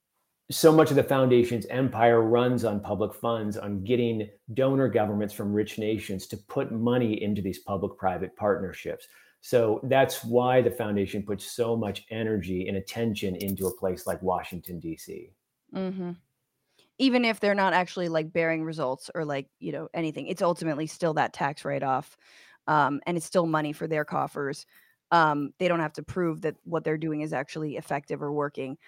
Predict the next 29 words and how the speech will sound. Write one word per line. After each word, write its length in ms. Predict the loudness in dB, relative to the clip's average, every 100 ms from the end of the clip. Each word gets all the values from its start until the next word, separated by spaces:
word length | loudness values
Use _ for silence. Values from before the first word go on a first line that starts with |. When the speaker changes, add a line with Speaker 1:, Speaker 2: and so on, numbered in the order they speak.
| _ 0
Speaker 2:
I 60 |
guess 180 | 2 2
my 120 | 0
question 340 | 0 -2 -2 -4
is 100 | -4
also, 240 | -4 -2
like, 200 | -2 -4
what, 260 | -2 0 0 -6
what's, 560 | -4 -4 -4 -14 -14 _ _ _ _ -2
what's 320 | -2 -2 -8
the 260 | -2 0 2
end 420 | 2 2 -2 -8 -10 -4
goal? 400 | 0 2 0 -2 -2
Like, 160 | -2 0
what 200 | -4 -2
is 120 | 0
he, 200 | -2 -2
does, 180 | -4 -4
is 160 | -4 -2
it 140 | -4 -6 _
low 340 | -10 2 4 4
tax, 520 | 2 -2 -4 -14 -18 _ 0
taxes 460 | 2 2 -2 -6
again? 320 | 0 0 2
Is 160 | 0 -2
it 100 | -2
not 240 | 0 0
breaking 380 | 2 2 2 -2
up? 280 | 0 0